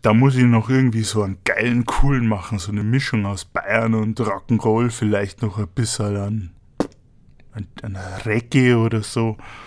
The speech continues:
Hm, das könnte bestimmt was werden, aber das schauen wir noch. Das, vielleicht hören wir den schon in der nächsten Sendung. So.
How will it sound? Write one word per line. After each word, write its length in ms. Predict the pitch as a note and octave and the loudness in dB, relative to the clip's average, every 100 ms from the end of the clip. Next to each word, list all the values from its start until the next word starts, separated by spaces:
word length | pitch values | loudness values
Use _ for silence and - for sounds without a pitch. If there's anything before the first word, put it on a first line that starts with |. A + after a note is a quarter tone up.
| - - - - | -20 -20 -14 0
Hm, 240 | A2 F2 - - - - - - | 2 2 -4 -20 -20 -20 -20 -6
das 220 | A#2+ G2+ | -2 0
könnte 220 | - A2 - | 2 0 0
bestimmt 480 | A#2 - C#3 C3+ - | -4 -2 0 -2 -4
was 220 | G#2 - | -8 -6
werden, 220 | F#2 F2 | -8 -2
aber 200 | G#2 C3 | 0 2
das 300 | B2+ B2 - | 0 -4 -4
schauen 200 | - G2 | -2 0
wir 100 | G2 | 0
noch. 220 | E2+ - | -2 -8
Das, 200 | - C3+ | 0 0
vielleicht 380 | - - G3 F3 | 0 -2 -2 0
hören 160 | E3 D#3+ | -2 -2
wir 80 | D#3 | 0
den 200 | C#3+ C#3 | 0 0
schon 140 | C#3+ | 2
in 140 | C#3 | 4
der 100 | C#3 | 6
nächsten 400 | C3+ G#2+ - - | 6 4 2 -2
Sendung. 440 | B2+ G2+ G#2 G2 F2+ - - - - - - - - | -2 -2 -6 -8 -12 -16 -16 -16 -18 -20 -20 -20 -12
So. 240 | - G#2 | -4 -4